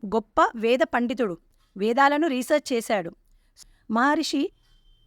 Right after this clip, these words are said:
గారితో కలిసి ఎన్నో కార్యక్రమాలు చేశాడు. నెదర్లాండ్స్లోని రామరాజ్యాన్ని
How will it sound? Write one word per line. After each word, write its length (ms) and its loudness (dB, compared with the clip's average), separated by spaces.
గారితో 360 4
కలిసి 420 -2
ఎన్నో 240 4
కార్యక్రమాలు 760 0
చేశాడు. 420 -2
నెదర్లాండ్స్లోని 720 0
రామరాజ్యాన్ని 920 0